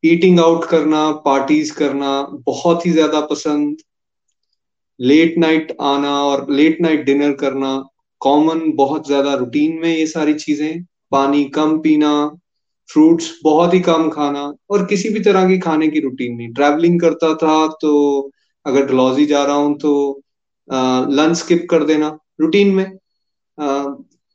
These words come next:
टाइम ही नहीं है, काम इतना ज्यादा है, ऐसा कहकर इग्नोर किस चीज को कर देना?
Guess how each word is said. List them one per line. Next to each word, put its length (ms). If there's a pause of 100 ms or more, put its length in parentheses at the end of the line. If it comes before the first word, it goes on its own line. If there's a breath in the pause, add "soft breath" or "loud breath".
(120)
टाइम 220
ही 60
नहीं 160
है, 160 (420)
काम 360
इतना 260
ज्यादा 300
है, 160 (320)
ऐसा 240
कहकर 680 (460)
इग्नोर 360
किस 240
चीज 160
को 140
कर 160
देना? 300